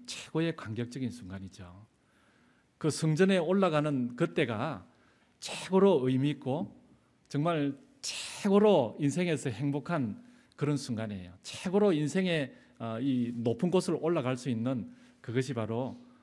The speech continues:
예배를 드리는 성전에 올라가는 그런 순간이라는 거예요. 그래서 시편, 시편, 아, 백 편 이 절에는 기쁨으로 여호와께, 아, 기쁨으로 여호와를 섬기며 노래하면서 그 앞에 나아갈지어다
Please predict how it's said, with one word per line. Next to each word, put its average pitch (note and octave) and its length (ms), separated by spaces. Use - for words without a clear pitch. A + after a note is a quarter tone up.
예배를 A#2+ 380
드리는 A#2 440
성전에 C3 440
올라가는 A2 640
그런 G#2+ 180
순간이라는 G2 680
거예요. F#2 360
그래서 C#3+ 720
시편, C#3 560
시편, D3+ 580
아, B2 220
백 - 180
편 D3 220
이 G#2+ 120
절에는 C#3 600
기쁨으로 C#3+ 960
여호와께, C3+ 680
아, A2 140
기쁨으로 C#3 600
여호와를 B2+ 380
섬기며 C3 600
노래하면서 C#3 920
그 - 160
앞에 A#2 240
나아갈지어다 G#2 800